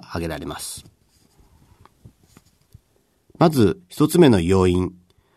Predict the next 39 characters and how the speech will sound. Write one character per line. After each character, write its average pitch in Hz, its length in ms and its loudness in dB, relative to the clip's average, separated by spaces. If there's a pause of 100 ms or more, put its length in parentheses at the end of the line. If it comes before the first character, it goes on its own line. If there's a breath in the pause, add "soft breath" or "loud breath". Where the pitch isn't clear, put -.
(220)
高 156 160 2
齢 175 120 6
者 127 140 0
の 87 100 -2
う 85 60 -6
つ 107 160 -4
病 110 160 2
と 104 160 0
認 101 220 0
知 - 60 -8
症 98 200 -2
で 113 140 0
見 110 100 2
ら 113 80 2
れ 104 100 2
る 82 300 -8
類 135 220 4
似 127 340 0
な 120 140 0
い 104 60 -2
し - 300 -8
オ 131 140 2
ー - 20 -4
バ 156 140 2
ー - 20 2
ラ 156 120 0
ッ - 20 -20
プ - 100 -18
し - 60 -12
た 87 100 -8
症 104 240 0
状 101 140 0
に 85 140 -4
つ - 120 -8
い 87 80 -4
て 90 100 -10
で 71 120 -12
す - 100 -18
が、 98 220 -6